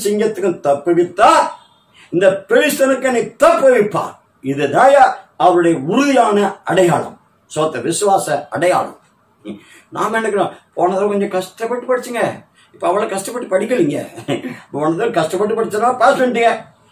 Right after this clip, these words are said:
இப்ப கஷ்டப்படலாம் படிச்சிருக்கீங்க, ஃபெயில் ஆயிடுவீங்க," அப்படித்தானே யோசிக்கிறோம். அப்ப இவரு, so, நம்ம திறமையாக, சாதாரணமாக "சிங்கத்தின் கடை கிழித்தெறிந்து விட்டேன்," அப்படி தாவீது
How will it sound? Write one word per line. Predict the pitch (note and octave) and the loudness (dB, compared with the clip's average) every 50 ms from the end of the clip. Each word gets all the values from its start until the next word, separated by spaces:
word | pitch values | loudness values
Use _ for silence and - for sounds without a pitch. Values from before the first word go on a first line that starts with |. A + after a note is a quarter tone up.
| _ _ | _ _
இப்ப | - G3+ G3 | -4 -4 -2
கஷ்டப்படலாம் | G3 F#3 F#3+ F#3+ - | 0 0 -2 0 0
படிச்சிருக்கீங்க, | B3+ B3+ B3+ C4 C4+ B3+ A#3 - - | 0 2 2 2 2 0 -2 -4 -4
ஃபெயில் | A3+ F#3+ G#3+ G#3 - - | -4 -4 -4 -4 0 2
ஆயிடுவீங்க," | C4+ C#4+ C#4 A#3+ A3 G#3+ F#3 F3+ F3+ E3+ | 4 4 6 4 4 4 4 2 0 0
அப்படித்தானே | F3 - D3+ E3 A3 C4+ D4 C#4+ | -4 -4 -6 -2 0 0 2 4
யோசிக்கிறோம். | C4+ C4+ C4+ C4 C4 - B3+ C#4 C#4 C4 - - - - _ _ _ _ _ _ _ _ | 4 4 4 2 0 0 2 4 4 4 4 2 -2 -8 _ _ _ _ _ _ _ _
அப்ப | - D3+ F#3 F3+ | -2 0 2 2
இவரு, | E3+ G3 A3+ G#3 E3 C#3+ E3 G#3 B3+ D#4 - - - _ _ _ | 4 4 4 4 4 4 4 4 2 2 0 -2 -6 _ _ _
so, | - - F3+ E3+ | -8 -4 -2 0
நம்ம | D#3+ E3 F3 A#3 - | 0 0 0 -2 -4
திறமையாக, | - - D3+ D3+ E3+ F3+ F#3+ G#3 G#3+ G#3 G3 F3+ E3 D3+ D3 C#3 C3 A#2 - A#3 B3+ B3+ G3 - | -6 -4 -4 -2 -2 0 0 0 0 2 2 2 2 2 2 0 0 -2 0 0 0 0 -2 -6
சாதாரணமாக | - - - D#3+ E3+ C#3+ F#3+ G3 F#3+ E3+ D#3+ D#3+ D#3 C#3+ C#3+ C3+ C3+ B2+ G3 A3+ | -6 -2 0 0 0 2 2 2 0 2 0 -2 -2 -4 -4 -6 -4 -4 -4 -4
"சிங்கத்தின் | G#3 - - G#3 G#3 G3+ G#3 G3+ - G3 F3 - - | -4 -4 -6 -4 -2 -2 -2 -2 -2 -2 -4 -2 -2
கடை | F3+ F#3 F3 F3 | -2 -2 -2 -4
கிழித்தெறிந்து | - - B3 B3+ C4 - - G#3 F#3 F3 | -2 -2 -2 -2 -2 -2 -2 -2 0 0
விட்டேன்," | E3 E3 D#3 - - E3 C#3+ C#3 B2+ - - - _ _ _ _ | 0 -2 -2 -4 -4 -2 -2 -2 -2 -4 -8 -16 _ _ _ _
அப்படி | - A#2 C#3 D#3 - - - _ _ _ _ - F3+ F3+ F3+ G3+ G3+ | -4 -2 -2 -2 -2 -6 -10 _ _ _ _ -2 0 2 2 0 0
தாவீது | - - D#3 D3+ D#3 D#3 D3+ C#3+ C#3 C3 C3 B2 B2 F#3+ G#3 | -2 -2 -2 0 0 0 2 0 0 -2 -4 -6 -6 -6 -4